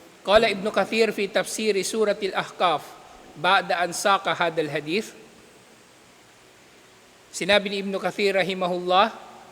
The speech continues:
doon sa kanyang tafsir ng Suratul Ahqaf, nabanggit niya itong hadith na ito. At ito yung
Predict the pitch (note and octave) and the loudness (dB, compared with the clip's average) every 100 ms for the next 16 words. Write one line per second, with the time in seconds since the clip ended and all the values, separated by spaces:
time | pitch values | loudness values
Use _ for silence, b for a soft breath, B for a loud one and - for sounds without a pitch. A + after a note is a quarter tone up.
0 | - - - - - - - E3+ G3+ G3 | -20 -20 -20 -20 -20 -20 -6 -2 -2 0
1 | G3+ F#3+ F#3+ F3+ F3+ - G#3+ G#3 G3+ F#3+ | 0 0 -4 -4 -4 -4 -2 0 -2 -6
2 | F3+ E3+ - F#3 F#3 F3 E3 - G3+ E3+ | -6 -6 -4 -4 -4 -4 -4 -2 0 0
3 | - F#3 F#3 G#3 G#3 G#3+ F#3+ F#3+ F3 F3 | 0 -4 -2 -4 -4 -6 -6 -4 -4 -4
4 | E3+ - E3 E3 E3 D3+ D3+ - - - | -4 -4 -4 -2 -2 -4 -6 -20 -20 -20
5 | - - - - - - _ _ _ _ | -20 -20 -20 -20 -20 -20 _ _ _ _
6 | _ - E3+ - F3+ F#3+ F#3+ G3 F#3 - | _ -8 -6 -6 -6 0 0 0 -4 -12
7 | - - - - - - - - _ - | -20 -20 -20 -20 -20 -20 -20 -20 _ -20
8 | _ _ _ _ - _ - F#3+ F#3+ F#3+ | _ _ _ _ -20 _ -8 0 2 0
9 | F3+ F3+ | -6 -8